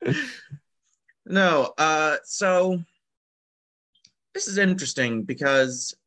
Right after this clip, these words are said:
I think that for whatever reason,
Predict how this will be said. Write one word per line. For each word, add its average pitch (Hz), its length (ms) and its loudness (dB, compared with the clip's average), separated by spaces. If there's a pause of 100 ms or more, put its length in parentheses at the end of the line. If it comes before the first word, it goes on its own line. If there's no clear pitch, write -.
(120)
I 143 60 -2
think 233 340 -2
that 151 400 0 (800)
for 139 240 2
whatever 143 420 6
reason, 127 760 2